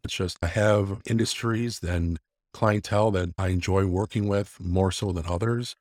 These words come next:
So I try to market towards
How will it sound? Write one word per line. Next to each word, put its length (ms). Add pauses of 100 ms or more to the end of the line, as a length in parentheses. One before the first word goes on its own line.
(540)
So 680 (640)
I 80
try 260
to 60
market 400
towards 600